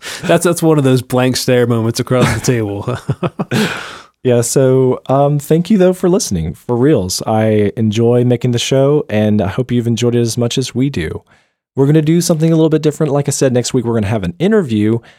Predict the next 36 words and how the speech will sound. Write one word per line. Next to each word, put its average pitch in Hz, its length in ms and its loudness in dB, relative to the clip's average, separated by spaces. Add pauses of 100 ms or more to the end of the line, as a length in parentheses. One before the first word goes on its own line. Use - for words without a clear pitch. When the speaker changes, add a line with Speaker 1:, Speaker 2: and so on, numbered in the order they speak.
(120)
Speaker 2:
with 113 360 4
a 110 60 4
very 120 240 2
special 135 300 -2
guest, 95 560 -4
someone 117 360 0
I've 107 280 -2
wanted 113 220 0
to 104 80 -2
have 113 220 -2
on 113 60 0
the 107 80 0
show 123 180 -2
for 131 140 -4
a 123 40 -4
good 143 140 0
long 143 160 2
time. 131 280 -2
I 98 80 0
would 101 100 -2
consider 113 380 -2
him 113 280 -2
a 101 200 0 (220)
self-aware 120 680 0
hipster, 87 540 -6 (340)
and 98 400 0
he 123 180 -2
enjoys 107 460 0
coffee 113 560 -2
in 98 80 0
that 95 160 -2
fussy 104 380 -4
way. 87 400 -4 (420)
And 107 340 0
so, 131 460 0
yeah, 151 280 -2